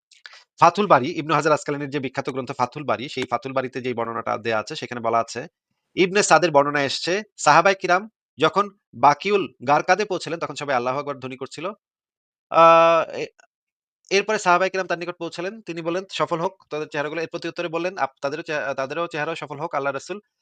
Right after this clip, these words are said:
তারা তার কর্তিত মাথা তার সামনে ফেললে তিনি নিহত হওয়ায় আল্লাহর প্রশংসা করলেন। এই জিনিসটা দেখা যাচ্ছে ভাই যে, আ, তার কর্তিত মাথা সামনে ফেললে তার মানে কাটা মাথাটা নিয়ে আসছে, তখন তার মাথাটা সামনে ফেলছে এবং তখন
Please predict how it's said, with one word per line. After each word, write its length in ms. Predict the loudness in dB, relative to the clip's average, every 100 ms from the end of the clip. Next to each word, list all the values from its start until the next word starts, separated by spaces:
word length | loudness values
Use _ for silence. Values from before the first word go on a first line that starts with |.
| _ 4
তারা 180 | 8 8
তার 160 | 4
কর্তিত 380 | 2 -2 -2 -8 -2
মাথা 220 | -2 0
তার 140 | 0 0
সামনে 220 | -2 -10
ফেললে 240 | -6 -6
তিনি 180 | -6 -10
নিহত 300 | -10 -8 -6 -6
হওয়ায় 400 | -2 2 2 0 _ _
আল্লাহর 320 | 0 2 0 -2
প্রশংসা 360 | -10 -8 -8
করলেন। 260 | -10 -12 -10
এই 120 | -8
জিনিসটা 260 | -8 -6 -2
দেখা 180 | -2 -2
যাচ্ছে 200 | -6 -4
ভাই 160 | -4
যে, 160 | -4 -8 -10 _ _ _ _
আ, 120 | 2 2 2 0
তার 160 | -2 -2
কর্তিত 300 | -2 -6 -6 -2
মাথা 260 | -2 0 -2 0
সামনে 240 | -6 -10
ফেললে 240 | -8 -8
তার 200 | -2 -2 -4 _ _ -6
মানে 140 | -2
কাটা 260 | 0 2 2
মাথাটা 320 | 0 -2 -6
নিয়ে 180 | -4 -8
আসছে, 280 | -8 -8 -10 -10 _ _ _ _ _ _ _ _
তখন 180 | -4 0
তার 140 | 0
মাথাটা 300 | 2 0 -4
সামনে 220 | -6 -8 -8
ফেলছে 320 | -8 -8 -6
এবং 160 | -6 -6 -8
তখন 240 | -10